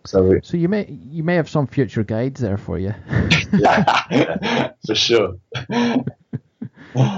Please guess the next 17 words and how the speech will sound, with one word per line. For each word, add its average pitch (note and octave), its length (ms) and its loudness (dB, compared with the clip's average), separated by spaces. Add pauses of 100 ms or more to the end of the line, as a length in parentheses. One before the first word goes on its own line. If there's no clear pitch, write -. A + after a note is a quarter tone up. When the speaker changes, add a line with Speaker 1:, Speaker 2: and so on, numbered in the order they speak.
Speaker 2:
Good C3+ 200 -2
stuff. B2 280 0
Well, C3+ 200 4
it's C#3 100 0
always F3+ 320 6
brilliant C3+ 360 0
to B2 80 -6
get, A2+ 580 -4
get A2+ 280 0
kids A#2 260 -2
involved G#2+ 440 4
in A#2 120 4
it G#2+ 100 0
and F#2+ 120 -2
stuff, F2 260 -2
because G#2 320 -2
the A2 280 0